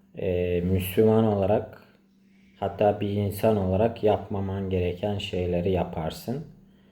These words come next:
E, bunun tabii dünyada belki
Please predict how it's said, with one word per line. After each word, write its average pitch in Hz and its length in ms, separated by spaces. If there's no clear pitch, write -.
E, 95 160
bunun 110 280
tabii 110 340
dünyada 104 560
belki 104 720